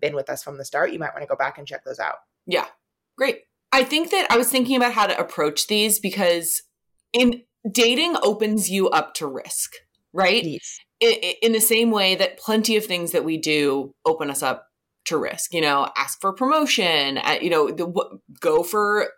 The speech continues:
Speaker 2: a goal that you might fail at, like, anything opens up yourself to that. And so, so much of this is gonna be sort of the baseline answer I was realizing of, like, yes,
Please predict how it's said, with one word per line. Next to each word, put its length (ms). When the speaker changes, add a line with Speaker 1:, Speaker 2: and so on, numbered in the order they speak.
Speaker 2:
a 100
goal 460
that 140
you 40
might 240
fail 300
at, 140
like, 180
anything 720
opens 320
up 240
yourself 480
to 100
that. 220
And 220
so, 340
so 480
much 260
of 120
this 380
is 560
gonna 200
be 120
sort 300
of 160
the 140
baseline 520
answer 380
I 80
was 100
realizing 540
of, 100
like, 360
yes, 540